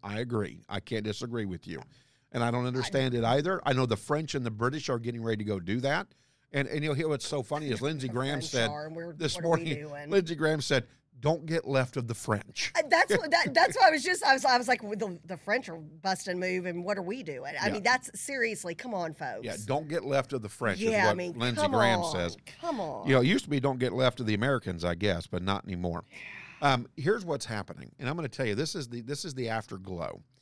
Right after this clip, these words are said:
Speaker 1: We are bleeding the American
Speaker 2: Mm.
Speaker 1: spirit. It's what Joe Biden thinks he's doing and the far woke left is doing. Biden is acting unilaterally, making these decisions like he's a totalitarian leader.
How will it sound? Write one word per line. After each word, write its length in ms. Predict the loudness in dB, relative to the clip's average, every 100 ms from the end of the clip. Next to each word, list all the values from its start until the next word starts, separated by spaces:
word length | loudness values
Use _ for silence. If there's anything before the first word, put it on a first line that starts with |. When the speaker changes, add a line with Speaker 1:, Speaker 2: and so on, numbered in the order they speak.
| _ _ _ _ _ -6
Speaker 1:
We 160 | -2
are 140 | 0 0
bleeding 800 | -2 0 2 0 -2 -4 -8 -14 _
the 180 | -6 -4
American 500 | -2 -2 -4 -4 -8
Speaker 2:
Mm. 60 | -8
Speaker 1:
spirit. 500 | -8 -8 -8 -12 -20 _ _ _ _ -20 -20 _ _ -8
It's 160 | -8
what 240 | -2 -2 -2
Joe 200 | -2 -2
Biden 400 | 0 -2 -2 -4 -8
thinks 240 | -8 -6
he's 160 | -8 -4
doing 320 | -2 -2 -4
and 100 | -6
the 80 | -8
far 320 | -6 -2 -2
woke 360 | -2 -4 -6 -10
left 320 | -10 -10 -14
is 140 | -14
doing. 380 | -10 -10 -12 -18 -20 -20 -20 -20 -20 -2
Biden 300 | 0 0 -2
is 100 | -2
acting 320 | -4 -4 -8
unilaterally, 680 | -6 -6 0 2 2 0 -4
making 300 | -4 -4 -6
these 140 | -8
decisions 440 | -8 -8 -8 -8 -10
like 140 | -10
he's 160 | -10 -10
a 60 |
totalitarian 920 | -12 -12 -10 -10 -8 -4 -4 -4 -4
leader. 320 | -4 -4 -4